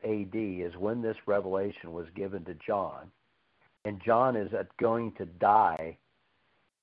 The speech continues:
uh, as I understand it, he died around one hundred A D, one hundred to one oh one, somewhere in there.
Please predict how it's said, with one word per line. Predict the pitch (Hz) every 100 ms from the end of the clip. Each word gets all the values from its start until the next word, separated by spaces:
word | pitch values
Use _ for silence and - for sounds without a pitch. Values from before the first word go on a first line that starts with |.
| -
uh, | 101 98
as | 104
I | 110 120
understand | 160 98 - 101 101
it, | 98
he | 95
died | 98 110 123 101
around | 90 92 92 92 90 85 82 82 87
one | 98 95
hundred | 98 170 - - _ _ _ _ _ _ 110
A | 104
D, | 95 120 - _ _ _ _ _ _ _ _ -
one | 101 101
hundred | 110 110
to | 98
one | 90 104
oh | 104
one, | 95 110 151 - - -
somewhere | 90 90 90
in | 87
there. | 101 123